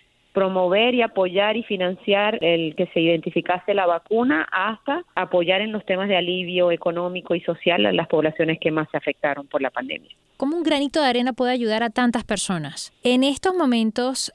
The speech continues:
Speaker 2: pues de alguna manera se ha reavivado un odio hacia los inmigrantes, un odio hacia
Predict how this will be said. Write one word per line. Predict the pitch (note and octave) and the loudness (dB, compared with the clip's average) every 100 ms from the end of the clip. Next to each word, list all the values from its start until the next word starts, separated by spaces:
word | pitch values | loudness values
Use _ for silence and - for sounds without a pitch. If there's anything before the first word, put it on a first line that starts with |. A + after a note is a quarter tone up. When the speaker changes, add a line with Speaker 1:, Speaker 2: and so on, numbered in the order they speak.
| _ | _
Speaker 2:
pues | A#3+ A3+ | -4 -2
de | A3+ | -2
alguna | A3+ B3+ D4+ | 0 0 0
manera | D4+ A#3 A#3 C4 C#4 C#4 - | 0 2 2 0 -2 -4 -8
se | - - B3 A3+ | -10 -4 -2 0
ha | A3 A3 A#3 A#3+ B3 | 2 2 2 2 0
reavivado | - C4 B3+ B3+ A#3 G#3+ A3 A3 A3+ C4 - - | 0 0 2 0 0 0 2 2 0 -2 -4 0
un | A#3 A#3 | 2 4
odio | A3+ A3+ A#3 A#3 A#3 - | 4 2 2 2 0 -2
hacia | G3+ - | -4 -4
los | F#3 F#3 | -2 0
inmigrantes, | F3+ F3+ A3 A3+ A#3 - A3+ A3+ A3+ - - | 0 0 2 2 2 0 0 0 -2 -6 -6
un | A3+ A3 G#3+ | -2 0 2
odio | A3 G#3+ G#3 A3 G#3+ G#3+ G#3+ - | 2 0 0 0 0 0 -2 -4
hacia | G3+ G3 F#3+ - G3 G3 G3 G3 | -4 -4 -4 -4 0 2 2 2